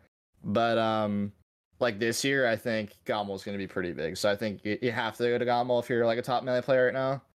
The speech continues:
And then, uh, after that, I don't know when I start my job, so I don't know about Riptide. Rip-, Riptide sounds pretty good. Uh, I always go to SmashCon. I saw that got announced. I was a little bit worried 'cause of, you know, V G Bootcamp,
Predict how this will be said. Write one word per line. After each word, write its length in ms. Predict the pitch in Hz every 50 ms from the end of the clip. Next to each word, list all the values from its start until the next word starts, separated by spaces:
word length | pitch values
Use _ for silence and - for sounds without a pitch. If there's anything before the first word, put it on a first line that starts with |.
| _ _ _ _ _ -
And 180 | 107 110 113
then, 300 | 117 117 117 113 117 113
uh, 260 | 113 110 110 110 107 -
after 360 | - 120 135 - - 143 123
that, 380 | 110 107 113 123 135 143 - - -
I 120 | 117 135
don't 100 | 156 175
know 140 | 190 185 165
when 280 | 127 120 135 147 160
I 100 | 160 147
start 280 | 135 - - 147 147 143
my 140 | 143 127 117
job, 420 | 98 107 113 127 139 147 156 143
so 460 | - - - 120 110 110 107 104 104 104 - - - _ _ _ _ _ _ _ -
I 80 | 104 110
don't 140 | 120 131 135
know 200 | 131 131 131 131
about 240 | 127 131 123 120 107
Riptide. 560 | 117 135 139 - 180 170 180 185 202 - - - _ _
Rip-, 280 | - 117 123 135 - -
Riptide 420 | 123 135 151 - 208 185 180 180
sounds 280 | 185 - 180 180 180 180
pretty 180 | - 190 185 185
good. 420 | 180 185 190 196 196 208 214 185 -
Uh, 320 | - 117 113 113 113 110 - -
I 160 | 123 135 147
always 240 | 160 180 196 185 -
go 100 | 196 190
to 80 | 185
SmashCon. 720 | 180 - 185 175 175 175 175 - 185 170 170 170 175 -
I 100 | - 113
saw 140 | 113 - 135
that 140 | 135 135 135
got 160 | 135 135 131
announced. 380 | 123 123 127 139 156 160 - -
I 40 | 117
was 100 | 117 123
a 40 |
little 140 | 143 143 151
bit 120 | - 156 139
worried 400 | 131 135 139 147 165 170 170 -
'cause 160 | 139 117 113
of, 240 | 117 120 120 120 -
you 80 | 123
know, 100 | 113 113
V 160 | 107 104 113
G 100 | 117 135
Bootcamp, 440 | 120 - 123 120 - 131 127 135 139